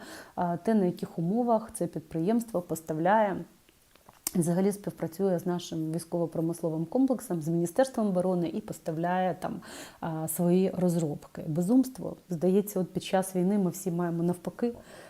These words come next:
нашого виробника, особливо якщо мова йде про снаряди, про ракети, бо на це страшний дефіцит у війську,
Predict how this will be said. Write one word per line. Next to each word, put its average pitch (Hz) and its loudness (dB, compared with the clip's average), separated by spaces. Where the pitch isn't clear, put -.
нашого 170 2
виробника, 190 4
особливо 170 0
якщо 160 -2
мова 170 2
йде 160 0
про 170 -4
снаряди, 196 0
про 160 -2
ракети, 175 -2
бо 170 0
на 175 2
це 208 -2
страшний 202 0
дефіцит 156 -6
у 170 -4
війську, 170 -4